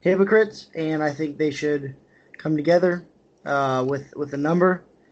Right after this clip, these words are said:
probably in the seventy to eighty percent range, and, um, they should have it. They, they should,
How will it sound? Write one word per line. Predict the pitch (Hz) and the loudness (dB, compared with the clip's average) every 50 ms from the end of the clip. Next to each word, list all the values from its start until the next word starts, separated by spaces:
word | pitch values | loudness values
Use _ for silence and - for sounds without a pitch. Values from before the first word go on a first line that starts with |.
| _ _ _ _ _ _ | _ _ _ _ _ _
probably | - - 151 151 156 160 165 165 | -2 2 2 4 4 4 4 2
in | 170 165 165 | 2 2 0
the | 160 | -2
seventy | 135 - - 165 156 160 170 170 160 | -2 0 -2 0 0 0 -2 -2 0
to | 165 | 0
eighty | 156 160 170 170 165 | 0 0 0 -2 -4
percent | - - - 175 175 170 147 | -4 -6 -4 -4 -4 -2 -2
range, | 165 175 170 170 165 160 - - - _ _ _ _ _ _ _ _ _ _ _ _ _ _ _ _ _ _ - | -2 -2 0 -2 -4 -6 -8 -12 -20 _ _ _ _ _ _ _ _ _ _ _ _ _ _ _ _ _ _ -10
and, | 165 156 151 151 151 151 151 151 147 147 | -6 -2 -2 0 0 0 2 2 2 4
um, | 147 147 147 147 143 143 139 139 139 131 123 - _ _ _ _ _ _ _ _ _ _ - | 4 4 4 4 4 2 2 0 -2 -4 -8 -12 _ _ _ _ _ _ _ _ _ _ -6
they | - 151 147 | -4 -4 -4
should | 139 - 151 139 | -2 -4 -4 -2
have | 151 147 143 143 139 | -2 -2 -2 0 0
it. | 143 139 135 - - - - - _ _ _ _ _ _ _ _ _ _ _ - _ _ _ _ _ _ _ _ _ _ _ _ _ _ _ _ _ _ | -2 -2 -2 -6 -18 -20 -20 -20 _ _ _ _ _ _ _ _ _ _ _ -20 _ _ _ _ _ _ _ _ _ _ _ _ _ _ _ _ _ _
They, | - 143 107 | -4 -4 -4
they | - - 151 156 160 | -2 2 2 2 4
should, | 156 - - 160 143 139 131 - - - - | 4 2 2 0 0 -2 -10 -12 -12 -14 -14